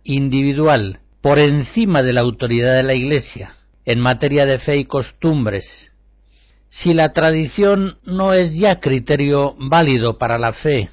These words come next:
y la conducta, si propiamente no hay ya Iglesia,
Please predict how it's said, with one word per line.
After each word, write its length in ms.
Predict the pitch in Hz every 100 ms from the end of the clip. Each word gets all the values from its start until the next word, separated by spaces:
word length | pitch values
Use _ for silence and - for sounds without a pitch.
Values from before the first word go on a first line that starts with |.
| _
y 120 | 120
la 180 | 113 117
conducta, 760 | 127 131 131 160 123 - 107 - _ _ _ _ _ _ _ _ _ _
si 240 | - 185
propiamente 1080 | 175 - 220 180 185 185 208 185 190 180 170
no 320 | - 147 165 160
hay 240 | 147 135
ya 380 | 156 160 151 -
Iglesia, 880 | 151 135 147 226 175 - 110 107